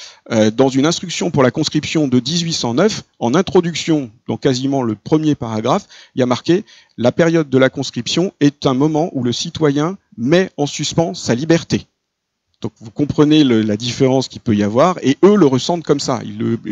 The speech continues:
pour beaucoup, ils le ressentent comme une, une suppression de liberté. Et certains, euh, alors un petit nombre qu'on n'arrive pas bien à, à saisir. Alors déjà, les choses se passent,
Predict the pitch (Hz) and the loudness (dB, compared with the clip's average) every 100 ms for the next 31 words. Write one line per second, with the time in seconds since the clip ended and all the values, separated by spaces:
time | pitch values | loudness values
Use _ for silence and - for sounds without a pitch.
0 | 110 113 - 127 120 - 208 165 127 - | -10 -14 -10 -4 -2 -2 -2 -2 -4 -4
1 | 170 160 131 135 139 - - - 123 123 | -6 -4 -4 -4 -6 -16 -20 -6 -4 -2
2 | 127 123 - 139 139 - 165 143 139 123 | -4 -4 -4 -4 -4 -4 -4 -2 0 -2
3 | - 101 - - - - 160 139 113 - | -4 -14 -14 -20 -20 -20 -20 -20 -20 -20
4 | _ _ _ _ _ _ _ _ _ _ | _ _ _ _ _ _ _ _ _ _
5 | _ - 185 214 - 175 - 151 240 - | _ 2 2 2 0 0 2 0 -2 -10
6 | _ _ _ - 107 101 101 101 98 104 | _ _ _ -6 -4 -2 -4 -6 -4 -4
7 | 107 113 143 180 - 160 202 175 139 139 | -2 0 2 0 2 0 0 -2 0 0
8 | 147 143 180 165 139 160 165 143 113 107 | 0 0 0 0 0 0 2 2 2 -2
9 | 110 - - - 135 - 139 123 190 170 | -6 -14 -14 -2 -2 0 -2 0 0 0
10 | 117 120 117 - 123 135 175 170 - - | -2 0 0 0 0 4 2 0 -14 -4
11 | 131 143 185 180 - 131 160 156 - | 2 2 2 0 0 2 2 0 -6